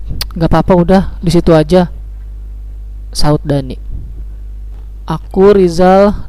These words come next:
dan Bagus setuju langsung menuruni antara pohon pinus yang sudah ada jalur.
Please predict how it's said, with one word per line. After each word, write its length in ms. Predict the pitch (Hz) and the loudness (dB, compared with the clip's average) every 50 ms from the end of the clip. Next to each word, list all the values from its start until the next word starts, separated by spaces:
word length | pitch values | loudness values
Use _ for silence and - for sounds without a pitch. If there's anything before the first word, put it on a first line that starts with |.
| - | -2
dan 240 | 185 190 214 220 220 | 0 2 2 2 2
Bagus 480 | 190 156 147 147 156 165 180 190 - - | 2 0 0 0 0 0 0 0 -2 -2
setuju 320 | - 165 151 151 170 160 | -2 -2 0 2 0 0
langsung 400 | 160 156 156 156 - - 208 214 | 0 -2 -4 -6 -6 -6 -6 -4
menuruni 480 | 208 190 175 175 170 165 175 185 185 170 | -4 -4 -4 -4 -4 -4 -4 -6 -6 -8
antara 320 | 160 156 - 156 156 156 | -8 -8 -6 -6 -6 -6
pohon 320 | - - 185 202 214 214 | -4 -2 -2 0 0 -2
pinus 400 | 208 - 170 165 170 175 180 - | -2 -6 -6 -6 -6 -6 -6 -6
yang 160 | 175 151 147 - | -8 -10 -10 -12
sudah 400 | - 156 151 151 160 165 160 143 | -12 -10 -8 -6 -6 -6 -8 -8
ada 160 | 143 143 143 | -8 -8 -8
jalur. 400 | 143 151 147 151 143 131 120 | -6 -4 -6 -6 -6 -8 -10